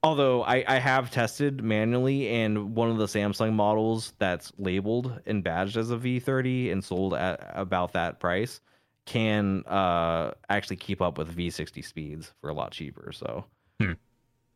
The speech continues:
Speaker 1: uh, so if that ever becomes an issue, I do know a model
Speaker 2: Mm-hmm.
Speaker 1: that'll work for cheaper. The real expensive thing is when you have to get into V, V ninety cards, or, uh, when you get into a camera that has C F Express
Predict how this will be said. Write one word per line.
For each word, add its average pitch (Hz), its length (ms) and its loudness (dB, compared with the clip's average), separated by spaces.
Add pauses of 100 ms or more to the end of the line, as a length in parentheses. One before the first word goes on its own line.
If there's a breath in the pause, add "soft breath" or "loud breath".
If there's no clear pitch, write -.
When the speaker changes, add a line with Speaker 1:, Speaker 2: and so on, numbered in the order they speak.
(160)
Speaker 1:
uh, 71 300 -8
so 65 340 -10 (240)
if - 80 -12
that 85 160 -2
ever 78 140 -6
becomes 76 300 -10
an 69 80 -12
issue, 67 280 -12
I 71 60 -10
do 73 260 -14
know 82 240 -10 (240)
a - 40 -14
model 82 240 -2
Speaker 2:
Mm-hmm. 87 80 -2
Speaker 1:
that'll 87 200 -4
work 92 320 -8 (460)
for - 80 -20
cheaper. - 420 -12 (1400)
The 120 80 0
real 156 180 4
expensive 160 300 0
thing 180 140 2
is 131 100 2
when 127 100 2
you 123 80 4
have 117 100 2
to 110 60 -6
get 110 120 2
into 95 200 0
V, 98 220 -4 (260)
V 110 220 -2
ninety 98 360 0
cards, 151 680 -4 (140)
or, 107 560 0
uh, 90 380 2
when 113 180 -2
you 110 100 -2
get 107 140 2
into 104 240 -2
a 101 40 -2
camera 98 280 0
that 90 60 -2
has 92 180 -2
C 101 120 -2
F 90 140 -2
Express 73 480 -6